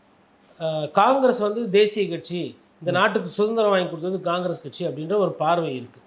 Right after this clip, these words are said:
Speaker 2: ம்.
Speaker 1: அதற்கு வந்து மையமாக இவங்க என்ன பண்ணாங்கன்னா, இந்தியாவை வந்து பிளவுபடுத்தினாங்க, வெள்ளைக்காரங்களுக்கு இவங்க விசுவாசமா இருந்தாங்க, ஆங்கிலம் என்பது புகுத்தப்பட்டது, கலோனைசேஷன் ஹேங்கோவர் சொல்லுவாங்க. அதாவது இந்த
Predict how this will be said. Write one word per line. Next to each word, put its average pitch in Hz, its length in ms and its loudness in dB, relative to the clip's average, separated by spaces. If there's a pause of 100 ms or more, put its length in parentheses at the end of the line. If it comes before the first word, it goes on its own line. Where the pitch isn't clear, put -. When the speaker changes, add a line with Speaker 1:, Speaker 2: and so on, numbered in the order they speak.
(160)
Speaker 2:
ம். 135 80 -12 (340)
Speaker 1:
அதற்கு 269 500 4
வந்து 254 260 6
மையமாக 233 460 4
இவங்க 208 180 4
என்ன 208 160 2
பண்ணாங்கன்னா, 185 360 -2
இந்தியாவை 208 460 2
வந்து 190 280 -2
பிளவுபடுத்தினாங்க, 151 1000 -6 (340)
வெள்ளைக்காரங்களுக்கு 185 640 2
இவங்க 165 200 -6
விசுவாசமா 170 480 -4
இருந்தாங்க, 143 720 -10 (260)
ஆங்கிலம் 208 500 4
என்பது 170 300 -2
புகுத்தப்பட்டது, 151 1000 -6 (240)
கலோனைசேஷன் 214 640 4
ஹேங்கோவர் 175 440 0
சொல்லுவாங்க. 139 460 -6
அதாவது 175 420 0
இந்த 160 380 -4